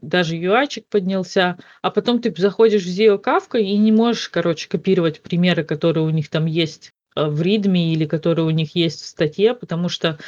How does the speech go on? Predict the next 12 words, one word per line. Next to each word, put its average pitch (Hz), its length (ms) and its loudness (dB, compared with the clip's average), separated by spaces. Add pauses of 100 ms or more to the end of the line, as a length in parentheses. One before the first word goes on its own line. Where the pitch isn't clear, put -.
(220)
они 185 260 0
в 240 60 -12
себе 196 280 2
не 185 120 -2
содержат, 180 720 -2 (400)
а, 165 380 0 (180)
как 214 200 2
запускать 170 640 -4
программу, 170 680 -4 (200)
или 190 180 2
там 175 260 0
они 180 320 0